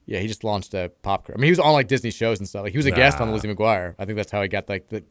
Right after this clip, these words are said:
Speaker 1: the start of the Hillary Duff feud thing happened.
Speaker 2: Is that what the, okay, Hillary Duff was Lizzie McGuire. I always think Hillary Duff, I think, of the, uh, Steve Martin movie with all the kids.
Speaker 1: I don't even know.
Speaker 2: Twelve dozen, Cheaper by the Dozen or
Speaker 1: Nah, I
Speaker 2: something.
Speaker 1: never saw it.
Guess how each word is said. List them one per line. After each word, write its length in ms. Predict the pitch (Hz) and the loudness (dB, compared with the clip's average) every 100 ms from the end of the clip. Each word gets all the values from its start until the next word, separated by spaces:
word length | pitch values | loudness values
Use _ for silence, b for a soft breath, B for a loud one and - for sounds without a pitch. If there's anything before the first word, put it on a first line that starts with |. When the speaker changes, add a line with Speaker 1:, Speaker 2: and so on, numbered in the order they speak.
| - | -20
Speaker 1:
the 100 | 107 | -8
start 240 | - 117 | 0 0
of 60 | 107 | 0
the 40 | |
Hillary 260 | 101 110 104 | 0 0 0
Duff 200 | 107 98 | -2 -4
feud 320 | 113 107 92 | -4 -4 -4
thing 220 | 101 92 | -8 -8
happened. 400 | 90 90 92 92 - | -8 -10 -10 -14 -8
Speaker 2:
Is 120 | 123 110 | -2 2
that 120 | 107 | 2
what 140 | 92 | 0
the, 160 | 95 85 | -2 -4
okay, 300 | 87 78 71 | -4 -6 -6
Hillary 200 | 82 85 | -4 -2
Duff 160 | 78 | -4
was 100 | 71 76 | -6 -6
Lizzie 160 | 71 | -6
McGuire. 260 | 71 64 80 | -8 -10 2
I 60 | 117 | 4
always 140 | 147 | 4
think 140 | 143 | 2
Hillary 200 | 98 104 | 0 0
Duff, 180 | 85 87 | 0 0
I 100 | 85 | -2
think, 180 | 78 78 | -4 -6
of 100 | 78 | -8
the, 200 | 76 76 | -8 -10
uh, 40 | |
Steve 240 | 73 - 82 | -10 -8 -6
Martin 300 | 78 76 71 | -6 -6 -8
movie 240 | 71 69 | -10 -10
with 160 | 71 76 | -8 -8
all 80 | 71 | -10
the 80 | |
kids. 480 | 69 76 65 64 _ _ _ _ _ _ _ _ _ _ _ _ _ _ _ _ _ _ _ _ _ | -12 -14 -14 -16 _ _ _ _ _ _ _ _ _ _ _ _ _ _ _ _ _ _ _ _ _
Speaker 1:
I 60 | 80 | -20
don't 140 | 78 | -18
even 140 | 69 62 | -20 -20
know. 80 | 58 64 - | -20 -20 -20
Speaker 2:
Twelve 420 | - 95 87 82 80 | -2 0 0 -2 -2
dozen, 400 | 95 80 90 80 | -2 -2 -6 -6
Cheaper 240 | 104 92 | -4 -2
by 140 | 87 | -4
the 80 | 82 | -4
Dozen 320 | 78 87 80 | -4 -4 -2
or 60 | 87 | -4
Speaker 1:
Nah, 60 | 85 | -4
I 40 | |
Speaker 2:
something. 180 | 90 85 | -4 -4
Speaker 1:
never 80 | 82 | -6
saw 180 | - | -8
it. 80 | - | -20